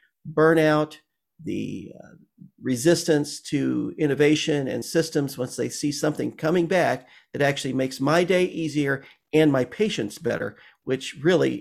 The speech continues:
is the whole story there. Now, I know there's gonna be a lot of other C I Os and executives of hospital systems that are, may or may not listen to this, but they probably, some of them will. They may be somewhat frustrated, as you were,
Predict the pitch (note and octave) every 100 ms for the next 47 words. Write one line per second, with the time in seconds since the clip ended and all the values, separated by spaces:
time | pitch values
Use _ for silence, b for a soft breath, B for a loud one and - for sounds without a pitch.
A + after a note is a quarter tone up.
0 | - C3+ - A#2 C3+ A#2 - - C3+ C#3
1 | C3 - - - - - _ b b b
2 | b b b _ _ _ - E3+ E3+ A3+
3 | C#4 A3+ F#3+ F#3+ E3+ E3 - C#3+ C#3+ D#3
4 | D#3 C#3 C#3 - _ _ _ D3 D#3 D#3
5 | - D3+ D3 D3+ B2 A#2+ C#3 - _ _
6 | _ _ _ _ _ _ _ - D#3+ B2
7 | D3 C#3+ C#3 C#3 A#2 B2 C#3+ D3 B2+ A#2+
8 | - C3 - A#2+ - B2 - - C#3 E3
9 | F3 - C#3+ D3 B2 - A#2+ A2+ A2+ G#2
10 | F3+ - F#3 D3+ - G2 F2+ G#2+ - B2
11 | A#2 - - - A3+ - _ _ _ -
12 | F3 B3+ A3+ A3 F#3+ F3+ F3 D#3+ D#3+ D#3+
13 | D3 - C3 C3+ C3+ C3+ C3 B2+ - -
14 | - G3+ D3+ G#2+ A#2 F#3+